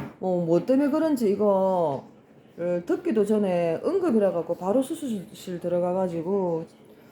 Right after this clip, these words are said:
자세한 이제 사항을 못 전해들은 거지. 하여튼 많이 다쳤어요.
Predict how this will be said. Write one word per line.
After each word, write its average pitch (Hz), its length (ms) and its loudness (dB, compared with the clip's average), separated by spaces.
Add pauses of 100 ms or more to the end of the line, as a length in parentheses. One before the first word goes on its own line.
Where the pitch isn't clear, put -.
(160)
자세한 247 640 2
이제 175 220 -4
사항을 180 880 0 (280)
못 180 240 -2
전해들은 202 520 0
거지. 156 580 -6 (1300)
하여튼 196 520 -6 (600)
많이 240 360 2
다쳤어요. 180 760 -4